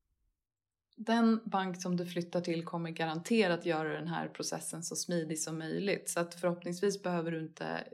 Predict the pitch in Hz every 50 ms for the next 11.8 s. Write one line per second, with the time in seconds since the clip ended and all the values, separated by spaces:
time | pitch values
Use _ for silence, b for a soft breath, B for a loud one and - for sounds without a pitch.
0 | - _ _ - - 180 - - 208 185 175 165 180 202 240 269 269 240 208 170
1 | 160 156 - - - 165 165 - - - - - - - - - - - - -
2 | - 156 160 160 175 202 202 - 240 226 - 220 220 214 214 - 202 202 - 190
3 | 180 185 180 175 - 175 165 165 160 156 - - - - - 170 165 160 - -
4 | 202 190 180 180 170 170 - 180 175 175 175 170 170 170 170 170 170 170 170 170
5 | - 170 175 170 - - 180 180 165 165 170 170 165 - 160 156 156 151 147 160
6 | 165 - - - - - 180 B B B B B B B B B B B B B
7 | B B B B B B - - - - - - - - 254 - _ _ _ -
8 | - 214 190 - - - - 208 220 226 233 226 - - 247 240 233 233 226 -
9 | - - 220 214 190 180 175 170 170 156 151 - - 139 151 156 160 - - -
10 | - - - 190 180 185 - - 240 226 214 190 175 180 - 170 170 196 170 156
11 | 175 - - 143 - 156 - - - - - - - - - -